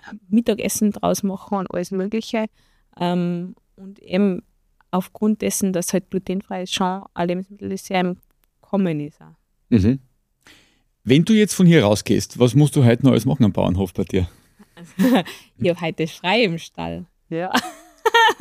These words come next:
Speaker 1: Also danke für die Einladung.
Speaker 2: Gerne.
Speaker 1: <laughs>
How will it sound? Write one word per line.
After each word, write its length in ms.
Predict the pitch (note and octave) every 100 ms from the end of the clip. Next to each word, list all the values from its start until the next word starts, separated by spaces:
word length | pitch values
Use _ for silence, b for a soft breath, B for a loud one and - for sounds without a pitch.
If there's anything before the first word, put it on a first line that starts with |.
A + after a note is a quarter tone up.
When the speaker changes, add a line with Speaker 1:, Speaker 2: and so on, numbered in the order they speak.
| D#4 - A#4 G#4 -
Speaker 1:
Also 160 | A#3+ A3+
danke 280 | B3+ G#4
für 120 | F#4 C#4
die 60 |
Einladung. 600 | B3 E4 F#4 F4+ G#4 D4
Speaker 2:
Gerne. 420 | - - B3+ D4+
Speaker 1:
<laughs> 40 | A#3